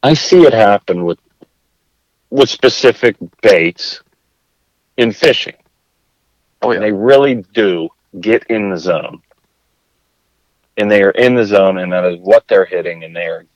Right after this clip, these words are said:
Speaker 1: going at it right now. But there's only a couple baits that do that. Uh, that might be just because of the way that the ones that I'm running are using. Um, but the Raptor's king for me,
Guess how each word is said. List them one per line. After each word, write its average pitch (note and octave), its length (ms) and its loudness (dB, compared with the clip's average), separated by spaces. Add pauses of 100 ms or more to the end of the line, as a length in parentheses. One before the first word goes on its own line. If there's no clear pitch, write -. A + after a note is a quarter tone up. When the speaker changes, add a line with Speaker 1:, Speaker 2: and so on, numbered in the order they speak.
(140)
Speaker 1:
going G2+ 300 2
at F2+ 160 -2
it E2 140 -10 (2750)
right A#2 220 4
now. F2 180 -6
But - 140 -20
there's G#2 160 -4
only F#3 220 -2
a F3 40 -4
couple - 320 -2
baits F#2 360 -4
that F2+ 100 -14
do C#3+ 180 -4
that. - 220 -6 (440)
Uh, G2 120 -4
that A2+ 140 -2
might C3 300 0
be A2 360 -4 (100)
just G#2 280 -4
because G2+ 340 -6
of F#2+ 80 -4
the F#2+ 60 0
way F#2 280 0
that E2+ 220 -10 (160)
the F#2 180 -6
ones F#2 320 -6
that F2+ 140 -2
I'm E2+ 200 -6
running F#2 360 -4
are E2 80 -16
using. F#2 460 -6 (640)
Um, D#2+ 500 -6 (120)
but - 260 2 (2250)
the - 80 -8
Raptor's G#2+ 540 2
king G2+ 280 -8
for F#2 160 -8
me, E2+ 300 -12